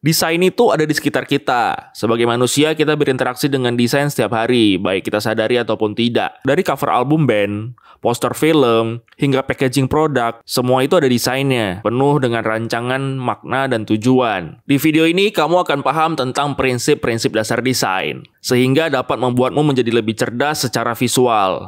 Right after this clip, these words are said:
Harapannya, dengan video ini, kamu bisa mendesain secara mudah, baik untuk kamu yang ingin desain sendiri, atau hanya sebagai visioner atau director terhadap si abang desain.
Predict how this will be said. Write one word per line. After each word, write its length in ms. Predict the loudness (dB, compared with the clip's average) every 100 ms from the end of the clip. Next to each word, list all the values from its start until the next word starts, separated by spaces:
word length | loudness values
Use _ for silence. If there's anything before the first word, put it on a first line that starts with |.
| -8
Harapannya, 720 | -4 -4 -2 -2 -2 0 0
dengan 160 | -2 -2
video 320 | 0 2 2
ini, 400 | 2 2 2 2
kamu 400 | 0 0 2 2
bisa 240 | 0 -2
mendesain 560 | -2 0 0 0 -2 -2
secara 400 | -2 -2 -2 0
mudah, 640 | 0 0 0 -2 -4 -8
baik 320 | -4 -2 0
untuk 240 | -2 0 0
kamu 400 | 0 0 0 0
yang 80 | 0
ingin 240 | -2 -2
desain 240 | -2 -4
sendiri, 560 | -2 0 2 4 4 4
atau 240 | 0 -2
hanya 240 | -2 -2 -2
sebagai 560 | -2 -2 -2 0 0
visioner 800 | 0 -2 0 0 0 0 0 0
atau 240 | 0 -2 -2
director 220 | 0 -2 -4 -2 0 0 -2
terhadap 480 | -4 -4 -2 -2 -2
si 160 | -2
abang 320 | -2 -2 -2
desain. 640 | -2 -2 -2 -2 -4 -8